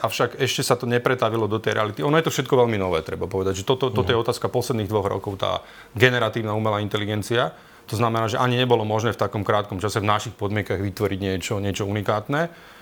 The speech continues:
Speaker 1: Ale myslím si, že sú tu de-, developerský potenciál, technologický potenciál Slovensko má, takže bude treba teraz možno, že len to trošku ako akcelerovať a dať tomu voľnejší priebeh, povedzme, trošku to zafinancovať aj z úrovne štátu.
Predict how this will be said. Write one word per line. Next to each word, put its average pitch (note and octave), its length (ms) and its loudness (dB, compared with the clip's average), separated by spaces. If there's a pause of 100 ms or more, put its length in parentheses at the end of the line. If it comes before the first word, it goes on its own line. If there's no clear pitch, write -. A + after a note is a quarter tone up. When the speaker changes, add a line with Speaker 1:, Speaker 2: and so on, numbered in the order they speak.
(160)
Speaker 1:
Ale D3 240 6
myslím F3 240 4
si, D3 160 2
že C#3+ 80 8
sú D#3+ 320 4
tu C#3+ 160 2
de-, A#2+ 160 6
developerský C3 720 2
potenciál, A#2+ 640 2
technologický A#2 560 0
potenciál A#2 480 0
Slovensko A#2+ 400 0
má, A2 400 0 (240)
takže G#2+ 160 -2
bude A#2+ 240 4
treba A2+ 320 0
teraz G#2 320 0
možno, G#2 320 -2
že G#2 80 2
len G#2 240 0
to - 80 -6
trošku G2 400 -2
ako - 160 -4
akcelerovať G2+ 800 0
a F#2 60 -4
dať F#2 160 0
tomu G2 240 -4 (400)
voľnejší G2+ 560 0
priebeh, F#2+ 320 0
povedzme, F#2+ 400 -2
trošku - 240 -6
to G#2+ 80 -6
zafinancovať G2 800 0
aj F#2 80 0
z - 80 -4
úrovne G2 240 -2
štátu. F#2+ 480 -4